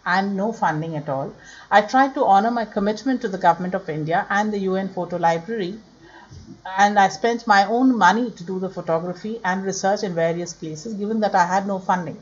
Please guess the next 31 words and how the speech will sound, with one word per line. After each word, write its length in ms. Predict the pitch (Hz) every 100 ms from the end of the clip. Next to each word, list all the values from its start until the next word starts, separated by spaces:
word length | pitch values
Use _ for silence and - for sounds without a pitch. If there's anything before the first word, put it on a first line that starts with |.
| _ -
In 160 | 247
Tamil 240 | 233 208 226
Nadu 340 | 233 247 285
and 140 | 214
Pondicherry, 680 | 208 190 190 190 156 147 226
my 160 | 233 185
visit 480 | 180 190 226 240 -
was 300 | 185 185 180
facilitated 720 | 196 196 196 185 196 190 220
by 140 | 196 180
N 280 | 185 180
G 160 | 208 202
Os 240 | 226 233
like 240 | 202 170 175
M 160 | 175
S 140 | 185 -
Swaminathan 640 | 185 180 180 170 175 180
Research 380 | 170 156 165 160
Foundation 580 | 170 156 156 156 190 269 - - - -
and 420 | 185 202 262 240 196
the, 200 | 202 190
uh, 120 | 175 170
N 180 | 196 196
G 140 | 202 208
O 100 | 214
called 380 | 202 185 180
Bedrock. 500 | 175 156 151 139 131 - _ - - -
But 220 | 190 208
in 100 | 214
Kerala, 720 | 202 220 214 220 226 240 269 -
Odisha, 680 | 196 202 208 254 262 285